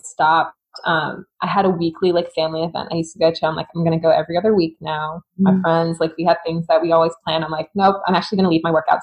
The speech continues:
Speaker 1: for myself," what little they <laughs> were at that point.
Speaker 2: Yeah.
Speaker 1: So I went full walls up. I needed to at that point 'cause I wasn't surviving and I couldn't handle anyone else's shit.
Speaker 2: Mm.
Speaker 1: I had to <laughs> handle my things, my
Speaker 2: Right.
Speaker 1: things right now. So full walls up.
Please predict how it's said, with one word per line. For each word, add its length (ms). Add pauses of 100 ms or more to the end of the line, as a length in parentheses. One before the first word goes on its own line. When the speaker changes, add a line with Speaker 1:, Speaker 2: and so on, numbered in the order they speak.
Speaker 1:
for 80
myself," 520 (220)
what 220
little 200
they 160
<laughs> 20
were 320 (100)
at 220
that 200
point. 440 (100)
Speaker 2:
Yeah. 80 (500)
Speaker 1:
So 140
I 180
went 260
full 220
walls 320
up. 300 (240)
I 120
needed 360 (100)
to 120
at 180
that 200
point 200
'cause 120
I 120
wasn't 280
surviving 640 (160)
and 120
I 80
couldn't 300
handle 260
anyone 260
else's 300
shit. 280 (160)
Speaker 2:
Mm. 340 (140)
Speaker 1:
I 80
had 200
to 80
<laughs> 120
handle 340
my 520
things, 420
my 120
Speaker 2:
Right. 280
Speaker 1:
things 240
right 220
now. 320 (460)
So 320
full 200
walls 340
up. 240